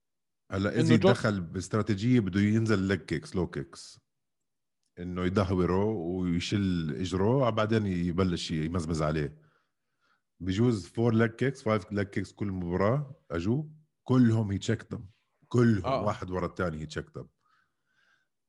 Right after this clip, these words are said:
Speaker 1: فمان اللي عمله يان in terms of technical striking capability مش طبيعي.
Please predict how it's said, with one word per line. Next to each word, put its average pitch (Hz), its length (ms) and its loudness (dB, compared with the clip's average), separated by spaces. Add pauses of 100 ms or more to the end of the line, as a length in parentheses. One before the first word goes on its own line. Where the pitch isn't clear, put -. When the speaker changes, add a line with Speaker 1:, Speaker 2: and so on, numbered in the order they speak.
(160)
Speaker 1:
فمان 85 640 -2
اللي 85 180 -2
عمله 104 340 0
يان 92 380 0
in - 40 -18
terms 82 180 -6
of 78 80 -8
technical 87 540 -8
striking 82 420 -4 (120)
capability 85 640 -6 (300)
مش 98 240 -10
طبيعي. 73 460 -8